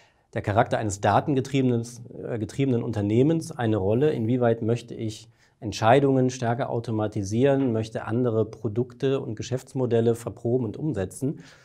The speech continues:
Wenn ich diese Fragestellungen angegangen habe und den Rahmen gelegt habe, dann kann ich konkreter über K I nachdenken.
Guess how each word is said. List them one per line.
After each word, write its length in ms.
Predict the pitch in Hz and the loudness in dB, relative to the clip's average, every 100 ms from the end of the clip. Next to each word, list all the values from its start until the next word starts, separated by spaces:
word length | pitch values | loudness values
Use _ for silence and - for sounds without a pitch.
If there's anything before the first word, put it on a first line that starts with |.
| _ _ - | _ _ -4
Wenn 80 | 117 | -2
ich 80 | |
diese 220 | - 135 135 | 0 0 0
Fragestellungen 1300 | - 110 135 143 - 131 127 127 123 123 123 - - - - | 2 4 6 2 2 4 6 6 6 4 0 -4 -20 -20 -8
angegangen 680 | 117 135 147 139 139 127 | -2 0 2 2 0 2
habe 180 | 127 127 | 2 2
und 140 | 113 | 2
den 120 | 110 104 | 0 0
Rahmen 680 | 95 98 139 160 160 - - _ _ _ _ | 2 2 4 4 2 -4 -18 _ _ _ _
gelegt 340 | 120 127 127 | 4 4 2
habe, 360 | 120 123 127 127 - - - | 0 2 2 2 -6 -14 -2
dann 540 | 113 117 123 - - | 2 2 0 -8 -10
kann 200 | - 120 | 0 2
ich 320 | 120 117 - - | 2 0 -10 -16
konkreter 640 | - 113 - 127 127 127 127 | -4 -4 0 0 2 2 0
über 240 | 120 110 | -2 -4
K 120 | - | -4
I 180 | 123 117 | -4 -4
nachdenken. 720 | 110 110 - 85 82 - 87 | -2 -4 -6 -10 -10 -14 -20